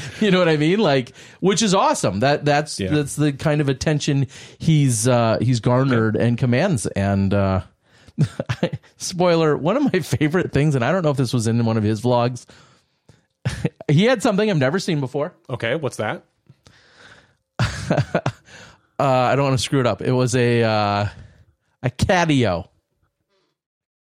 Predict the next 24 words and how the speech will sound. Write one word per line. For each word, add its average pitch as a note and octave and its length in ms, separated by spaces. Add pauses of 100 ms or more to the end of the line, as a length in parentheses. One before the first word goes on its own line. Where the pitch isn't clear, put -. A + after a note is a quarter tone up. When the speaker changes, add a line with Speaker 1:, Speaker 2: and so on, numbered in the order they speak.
Speaker 2:
Catio. F#2+ 960
Speaker 1:
Uh, G#2+ 680
gosh, A#2 240
Speaker 2:
Le-, B2+ 160
Speaker 1:
I - 20
Speaker 2:
uh, C#3 320
it's, - 240
it's - 720
C F3 420
A D3 220
T? G3 580
Speaker 1:
C D3+ 260
A G#3 120
T. G3+ 400 (100)
Speaker 2:
I B2+ 100
know, A#2+ 100
so B2+ 140
something, C#3 300
Speaker 1:
Catio. A2+ 400 (240)
Speaker 2:
so - 220
something C#3+ 440
for E3 520
a D3+ 60
cat. B2 580